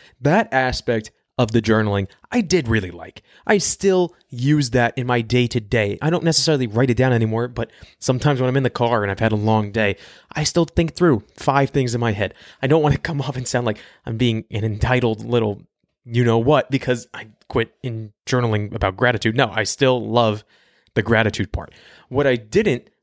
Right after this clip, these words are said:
love about journaling itself was it was for my eyes only. When it comes to writing in a journal, ideally, the only person who is going to see the inner workings of your mind is you, yourself, and, oh,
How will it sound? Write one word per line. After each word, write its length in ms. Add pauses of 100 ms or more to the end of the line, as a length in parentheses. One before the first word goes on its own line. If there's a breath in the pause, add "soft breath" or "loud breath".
(100)
love 560
about 280
journaling 480
itself 460 (400 soft breath)
was 320 (400)
it 160
was 140
for 180
my 320
eyes 320
only. 320 (160)
When 140
it 80
comes 220
to 80
writing 280
in 100
a 60
journal, 480 (340)
ideally, 560
the 240
only 360
person 480 (160 soft breath)
who 160
is 100
going 220
to 80
see 400 (240 soft breath)
the 120
inner 220
workings 340
of 140
your 100
mind 320 (220 soft breath)
is 220 (100)
you, 300
yourself, 500 (220)
and, 360 (260)
oh, 240